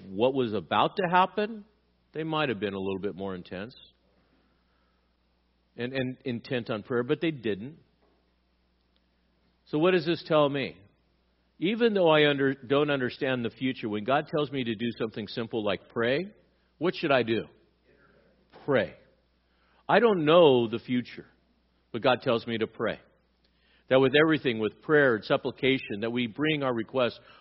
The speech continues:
before the Lord. That we pray. Prayer is our greatest tool. It's where we fight the battles. And if we persevere in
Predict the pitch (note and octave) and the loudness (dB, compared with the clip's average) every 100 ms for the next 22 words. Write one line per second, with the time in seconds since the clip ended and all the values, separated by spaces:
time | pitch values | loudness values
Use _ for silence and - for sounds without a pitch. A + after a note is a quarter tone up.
0 | _ D3+ C3+ - D#3+ C#3+ A#2+ F#2+ D2+ - | _ 0 0 2 4 6 4 0 -6 -12
1 | _ _ _ _ _ _ _ _ - C#3+ | _ _ _ _ _ _ _ _ -8 -4
2 | E3 D#3 - F#3+ C3 - - _ - G3+ | -4 -6 -4 -2 -2 -4 -20 _ -2 4
3 | G#3+ G3+ - E3+ F#3 D#3+ - E3 D#3 - | 6 4 4 4 4 2 -6 -6 -6 -4
4 | D3 E3 E3 D#3+ - - G#3 F3+ G2+ - | 0 2 2 0 -6 -4 2 4 2 -4
5 | - _ _ _ _ _ _ _ _ _ | -16 _ _ _ _ _ _ _ _ _
6 | _ _ _ _ _ _ - C#3+ C#3+ F3+ | _ _ _ _ _ _ -2 -2 4 4
7 | G#3 G3 - F#3+ F#3 F#3 C3+ E3+ E3+ E3+ | 4 2 2 2 4 2 -2 0 0 0
8 | A#2 E2+ - - - _ _ _ _ _ | -2 -8 -14 -20 -20 _ _ _ _ _
9 | _ - C#3 D3+ D3 C#3+ G3+ G#3+ G3+ D#3+ | _ 0 2 4 2 2 2 2 2 4
10 | F3+ F3+ D3 | 4 4 2